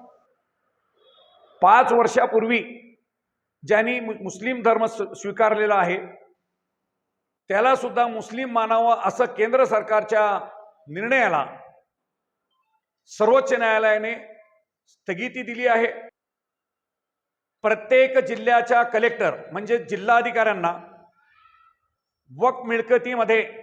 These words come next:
हस्तक्षेप करण्याचा कोणताही अधिकार नसणार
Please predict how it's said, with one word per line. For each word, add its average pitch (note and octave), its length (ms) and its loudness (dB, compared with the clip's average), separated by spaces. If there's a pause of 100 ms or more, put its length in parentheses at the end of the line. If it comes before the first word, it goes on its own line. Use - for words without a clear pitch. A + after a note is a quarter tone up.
(680)
हस्तक्षेप B3+ 560 -2
करण्याचा A3+ 600 -2
कोणताही A3 720 -2
अधिकार G#3 640 -2 (120)
नसणार F#3 640 -2